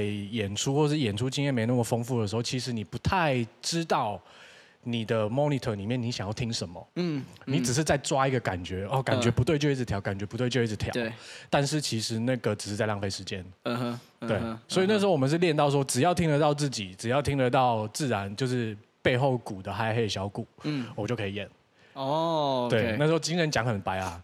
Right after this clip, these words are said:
Speaker 2: 嗯。
Speaker 1: 就妈，就算让你调到好啦，你也弹不好啦。
Speaker 2: <laughs>
Speaker 1: 那干嘛浪费时间在那边踩？对啊。
Speaker 2: 了解，了解。
Speaker 1: 对，对，对，就是
Speaker 2: 所以你们就是
Speaker 1: 直接被呛。
Speaker 2: 会磨到二十分钟，然后就是
Speaker 1: 对，甚至可能十到十五分钟就要搞定，因为在日本更急。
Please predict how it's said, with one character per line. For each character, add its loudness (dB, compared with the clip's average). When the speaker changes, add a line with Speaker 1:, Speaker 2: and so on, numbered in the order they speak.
Speaker 2:
嗯。 0
Speaker 1:
就 2
妈， 4
就 0
算 2
让 2
你 2
调 4
到 4
好 4
啦， 0
你 2
也 4
弹 0
不 2
好 2
啦。 -4
Speaker 2:
<laughs> -2
Speaker 1:
那 6
干 2
嘛 6
浪 4
费 4
时 0
间 4
在 4
那 4
边 4
踩？ 2
对 6
啊。 6
Speaker 2:
了 0
解， -2
了 0
解。 4
Speaker 1:
对， 4
对， 2
对， 2
就 2
是 4
Speaker 2:
所 6
以 -2
你 -2
们 0
就 0
是 2
Speaker 1:
直 4
接 2
被 2
呛。 0
Speaker 2:
会 2
磨 2
到 2
二 0
十 -4
分 -2
钟， -2
然 -4
后 0
就 -6
是 -6
Speaker 1:
对， 8
甚 2
至 2
可 4
能 2
十 -2
到 4
十 -2
五 -2
分 0
钟 -2
就 -2
要 2
搞 -4
定， -6
因 0
为 2
在 2
日 2
本 0
更 2
急。 -8